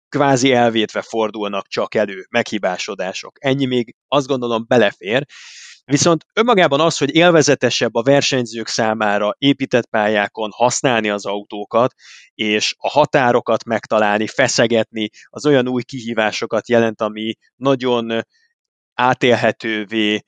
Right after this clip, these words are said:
és élményszerűvé teszi számukra a versenyzést, az egy dolog. Ez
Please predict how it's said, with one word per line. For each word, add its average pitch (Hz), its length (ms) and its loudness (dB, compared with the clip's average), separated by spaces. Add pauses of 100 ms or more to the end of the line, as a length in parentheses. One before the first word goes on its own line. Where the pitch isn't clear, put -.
(280)
és 98 340 -4
élményszerűvé 117 800 0
teszi 110 280 0
számukra 113 520 -2
a 98 60 0
versenyzést, 127 680 -2
az 131 140 -2
egy 127 120 4
dolog. - 400 -8
Ez 127 280 -2